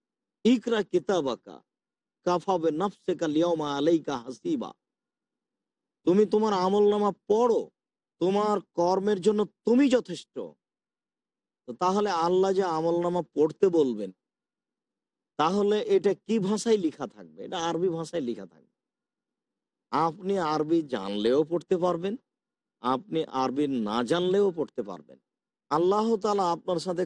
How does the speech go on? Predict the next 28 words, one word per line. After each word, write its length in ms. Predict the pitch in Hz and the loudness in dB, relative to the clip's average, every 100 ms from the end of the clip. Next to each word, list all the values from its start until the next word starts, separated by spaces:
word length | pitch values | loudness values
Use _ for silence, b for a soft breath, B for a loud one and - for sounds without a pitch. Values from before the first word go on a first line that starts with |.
| - | -4
কথা 320 | 151 143 180 | -6 -4 -2
বলবেন, 520 | 156 147 131 117 95 80 _ _ _ _ _ _ _ | 0 0 0 -4 -6 -12 _ _ _ _ _ _ _
তখন 440 | 151 156 - 185 165 | -2 -2 -4 -10 -6
কোনো 240 | 185 170 | -4 -4
দোভাষী 680 | 120 110 151 135 175 - 180 | -6 -2 -2 -2 -8 -6 -8
থাকবে 360 | 135 92 80 | -8 -16 -16
না। 180 | 73 62 _ _ _ _ _ _ | -20 _ _ _ _ _ _ _
ওয়ালা 300 | 143 143 127 - 151 | 0 0 -2 -4 -2
হেজাবুন 520 | 170 214 208 220 202 - | 0 0 0 -4 -4 -6
এহজেবুহু, 800 | 202 254 170 147 123 98 101 73 _ _ _ _ _ _ _ _ | -2 -2 -2 -4 -4 -6 -12 -16 _ _ _ _ _ _ _ _
আপনার 440 | 131 139 165 165 | -2 -2 -2 -2
মাঝে 300 | 156 160 147 | -2 -4 -2
আর 100 | 160 | -2
আল্লাহর 380 | 147 139 147 143 | 0 0 0 -2
মাঝে 520 | 139 135 123 127 87 - _ _ _ _ _ | -4 -6 -4 -4 -4 -12 _ _ _ _ _
কোনো 200 | 127 135 - | -4 -4 -4
অন্তরাল 720 | 135 156 170 151 165 165 180 | -2 0 0 2 2 2 0
থাকবে 380 | - 123 98 95 | -2 -8 -8 -10
না, 240 | 90 76 _ _ _ | -14 -16 _ _ _
একেবারে 420 | 143 160 185 180 | -2 0 0 0
মুখামুখি 720 | 151 117 123 - 147 139 - 160 | 0 -2 -2 -4 -4 -4 -8 -10
কথা 220 | 110 - | -10 -12
হবে। 280 | 78 69 _ _ _ _ _ _ _ _ _ _ _ _ _ _ _ _ _ _ _ _ _ _ _ _ _ _ | _ _ _ _ _ _ _ _ _ _ _ _ _ _ _ _ _ _ _ _ _ _ _ _ _ _ _ _
যেমন 420 | 113 160 185 180 | -2 0 0 -2
কোনো 180 | 175 165 | -2 -2
দোভাষী 520 | 127 123 117 143 180 | 0 -2 -2 -4 -4
থাকবে 340 | 170 185 175 208 | -2 -4 -2 -2
না, 160 | 233 | -4